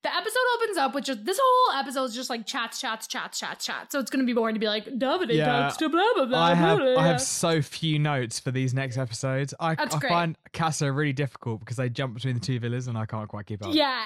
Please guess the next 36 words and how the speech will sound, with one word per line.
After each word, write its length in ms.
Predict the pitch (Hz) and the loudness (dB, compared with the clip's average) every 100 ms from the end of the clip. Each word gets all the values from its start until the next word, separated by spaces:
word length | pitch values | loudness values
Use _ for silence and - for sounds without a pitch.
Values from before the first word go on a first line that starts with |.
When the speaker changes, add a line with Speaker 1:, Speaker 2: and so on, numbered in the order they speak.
| 226 | -8
Speaker 1:
and 160 | 277 | -6
there's, 340 | 285 285 233 254 - | -4 -4 -6 -10 -2
there's, 360 | 269 254 - - | 0 0 -4 -8
it's 240 | 277 - | -8 -8
just 280 | - 294 320 | -6 -6 -2
a 60 | 311 | 2
lot 300 | 247 226 247 | 2 2 0
of 180 | 220 - | -4 -10
subtly 840 | - - 175 262 233 233 240 233 | -12 -10 -6 -2 0 0 0 0
boring 520 | 196 247 220 220 226 226 | 0 -2 -2 0 0 -2
chats 420 | 214 196 226 - | -4 -4 -6 -10
growing 640 | - 202 196 196 202 202 | -8 -4 -2 -2 -4 -4
in 120 | 202 | -4
strength 560 | - 214 185 196 220 - | -6 -6 -4 -4 -4 -6
of 120 | 190 | -8
flirtation. 680 | - 214 208 196 208 285 277 | -6 -8 -6 -6 -4 0 0
Speaker 2:
Yeah. 140 | 226 - - _ - - - - _ _ _ _ 247 | 0 -2 -10 _ -20 -20 -20 -20 _ _ _ _ -4
Speaker 1:
But 380 | 285 311 262 - | 0 2 0 -4
it 100 | 240 | -4
does 220 | 302 320 | -2 -2
start 220 | - 370 320 | 0 0 0
off 200 | 277 285 | -2 -4
with 180 | 269 | -6
Coco 360 | - 294 311 320 | -4 -4 0 0
walking 380 | 262 262 277 262 | 2 0 0 0
over 160 | 240 240 | 0 -2
to 100 | 214 | -2
Davide. 500 | 233 220 202 196 208 | 0 -2 -2 -2 0
She 100 | 254 | 0
goes, 160 | 240 | 0
"So 100 | - | 2
do 80 | 302 | 2
you 80 | 294 | 2
fancy 340 | 339 294 - | 2 0 2
me 120 | 330 339 | 2 4
then?" 220 | 359 | 0